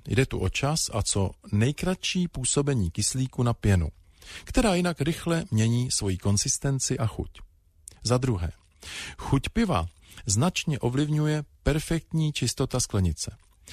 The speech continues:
Proto je třeba je dobře umývat. Ovšem také je nezbytné, aby hostinský po mytí nenechával na dně půl litru, skoro centimetr vody a do něj pak jakoby omylem dočepoval pivo. To je podraz na hosta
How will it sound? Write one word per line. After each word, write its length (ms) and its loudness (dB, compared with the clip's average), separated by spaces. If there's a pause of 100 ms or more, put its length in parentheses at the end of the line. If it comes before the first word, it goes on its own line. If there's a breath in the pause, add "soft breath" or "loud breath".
(140 loud breath)
Proto 260 2
je 160 4
třeba 400 0
je 100 0
dobře 280 0
umývat. 460 0 (540 loud breath)
Ovšem 420 0 (140)
také 220 -2
je 120 0
nezbytné, 640 -2 (360 loud breath)
aby 180 2
hostinský 800 0
po 180 0
mytí 520 0
nenechával 640 2
na 100 0
dně 180 -2
půl 200 -2
litru, 460 0 (340 loud breath)
skoro 280 0
centimetr 600 0
vody 360 2 (420 loud breath)
a 80 0
do 100 2
něj 140 2
pak 300 -4
jakoby 460 -2
omylem 560 0 (100)
dočepoval 540 -2
pivo. 300 -6 (500)
To 140 2
je 100 4
podraz 540 -2
na 120 2
hosta 520 0